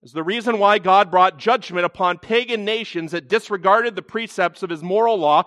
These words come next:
It is why Psalm chapter two instructs kings and rulers of the earth,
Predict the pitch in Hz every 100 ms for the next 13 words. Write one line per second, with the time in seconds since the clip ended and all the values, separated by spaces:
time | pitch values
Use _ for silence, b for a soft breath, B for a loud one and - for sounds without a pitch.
0 | B B 175 165 185 202 196 214 220 262
1 | 214 226 220 220 214 - 165 185 - B
2 | 180 180 - 233 233 - - 254 277 226
3 | 208 185 226 254 240 240 214 165 175